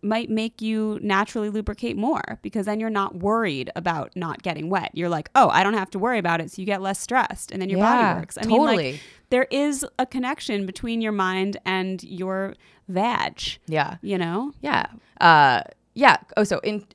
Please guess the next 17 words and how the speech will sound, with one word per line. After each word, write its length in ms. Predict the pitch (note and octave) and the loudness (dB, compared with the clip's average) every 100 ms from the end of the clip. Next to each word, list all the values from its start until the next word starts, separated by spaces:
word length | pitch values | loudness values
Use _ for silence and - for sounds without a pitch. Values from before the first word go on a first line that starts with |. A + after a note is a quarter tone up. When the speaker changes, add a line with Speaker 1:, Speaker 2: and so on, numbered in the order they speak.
| - | -8
Speaker 2:
in 140 | G#3 | -8
two 140 | G3+ A#3+ | -6 0
thousand 260 | A#3 G#3+ | 0 0
eleven, 380 | G#3 F#3+ F3+ E3+ | -2 -2 -2 -4
a 100 | D3+ | -6
study 420 | - E3+ D#3+ D#3+ | -4 -4 -2 -6
with 200 | D#3 D#3+ | -6 -8
twenty-five 380 | - E3+ E3 D#3+ | -6 -6 -2 -2
hundred 280 | D#3+ D#3 D3 | -2 -4 -6
women 260 | D#3 D3 D3 | -4 -4 -6
used 200 | D3 D#3 | -8 -6
lubricant 520 | D#3+ D#3+ - D3+ - _ | -4 -4 -6 -10 -10 _
regularly 600 | D3+ E3+ E3+ D3+ D3 C#3 | -2 0 0 -2 -4 -4
over 180 | D3 C#3 | -4 -6
a 60 | C#3 | -8
five-week 500 | D3+ C#3 C#3 C3 _ | -4 -4 -4 -12 _
period. 500 | D3+ C3 C3 B2 | -6 -4 -4 -8